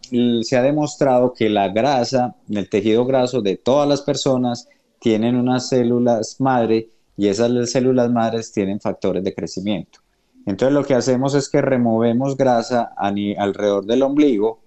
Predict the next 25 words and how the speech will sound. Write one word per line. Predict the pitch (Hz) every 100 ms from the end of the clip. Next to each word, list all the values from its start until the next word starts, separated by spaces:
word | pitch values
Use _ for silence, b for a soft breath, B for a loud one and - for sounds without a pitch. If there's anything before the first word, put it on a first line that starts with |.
| _
o | 98
también | 98 101 95 98
en | 110 113
el | 107
nivel | 101 101
de |
los | 123 127
muslos, | 135 113 95 104 - b b b _
y | 120 127
esa | 127 127 156
grasa | 147 139 123 131 123
la | 117 107 101
hacemos | 95 110 113 123
un | 135
proceso | - 139 131 139 117 104 120 120
con | 123
centrifugación | 110 117 117 123 131 127 131 131 123 113
para | - 143 143 139 139 135
poder | - 135 127 127 123 123 - _ _ _ _ -
diferenciar | 107 110 123 120 127 123 131 123 120 120
o | 113 110 113
extraer | 120 - 123 117 113
esas | 107 104 101
células | 104 98 95 92
madre. | 120 92 78